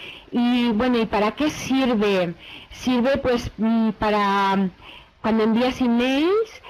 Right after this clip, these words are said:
eh, los envías con el fin de mejorar la relación, em, con tus clientes y, em, y con los posibles clientes que,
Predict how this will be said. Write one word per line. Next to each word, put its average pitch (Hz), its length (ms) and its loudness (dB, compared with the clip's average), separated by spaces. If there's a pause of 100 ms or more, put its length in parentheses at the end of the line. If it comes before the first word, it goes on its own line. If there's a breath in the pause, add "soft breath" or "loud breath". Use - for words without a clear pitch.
(180 loud breath)
eh, 220 120 -2
los 226 240 0
envías 247 360 0
con 277 180 0
el 233 140 0
fin 262 380 0
de 247 100 0
mejorar 220 600 0
la 226 140 0
relación, 220 840 0 (360 loud breath)
em, 202 760 2 (100)
con 208 180 0
tus - 180 -4
clientes 233 920 0 (640 loud breath)
y, 208 100 -4
em, 214 760 2 (240)
y 190 560 -6
con 185 180 0
los 185 160 -2
posibles 226 680 -2
clientes 190 580 -2
que, 175 600 0